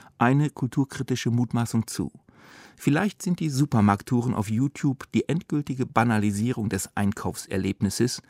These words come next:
der Fallout einer digitalen Gesellschaft, die jede noch so banale Aktivität mit der Handykamera dokumentiert. Und nun Porno, Pyro und viel Piff-Paff.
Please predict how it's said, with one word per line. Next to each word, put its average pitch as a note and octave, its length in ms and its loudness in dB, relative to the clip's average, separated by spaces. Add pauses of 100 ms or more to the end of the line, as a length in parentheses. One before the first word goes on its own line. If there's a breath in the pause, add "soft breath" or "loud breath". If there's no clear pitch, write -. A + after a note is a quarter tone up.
(420 loud breath)
der G#2 100 4
Fallout D#3 640 0
einer A#2 160 4
digitalen A2+ 480 2
Gesellschaft, A#2 800 0
die G2+ 180 -8
jede A2+ 280 4
noch B2 240 2
so G2 180 -2
banale G#2 400 2
Aktivität G#2+ 680 -2 (200 loud breath)
mit - 180 -2
der G2 80 0
Handykamera A2+ 680 0
dokumentiert. - 1080 -4 (1200 soft breath)
Und C3 140 8
nun F#3+ 280 4 (640 soft breath)
Porno, C#3 500 2 (100)
Pyro D#3 360 4
und A2 240 2
viel C#3+ 320 -2 (100)
Piff-Paff. - 640 -10